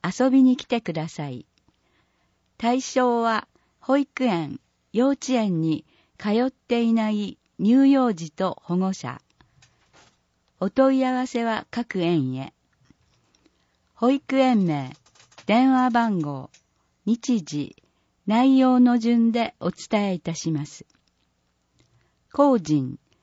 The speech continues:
二六二の六九八三。十一月十三日、水曜日、午前十時から十一時。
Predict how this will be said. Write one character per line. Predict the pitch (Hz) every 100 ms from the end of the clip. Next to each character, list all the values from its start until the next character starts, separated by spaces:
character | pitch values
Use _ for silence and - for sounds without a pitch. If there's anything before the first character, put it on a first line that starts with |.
| _ _ -
二 | 202 277 277
六 | 262 262 -
二 | 185 185
の | 180 143 139 - _ _
六 | 180 196 -
九 | 247 - 247 165
八 | 139 151 - -
三。 | - 202 160 123 _ _ _ _ _ _ -
十 | 233 262
一 | 269 - 262
月 | 220 202 - 143 135 -
十 | - 208 233
三 | - 220 208
日、 | 170 156 - - 151 _ _ _ _
水 | - - 226 240
曜 | 233 202
日、 | 151 123 - _ _ _ _ _ _ _ -
午 | 233 269
前 | 240 175 139 - -
十 | 156 262 277
時 | 202 190
か | 151
ら | 147 131 - _ _
十 | - 214 240
一 | 226 - 190
時。 | 151 123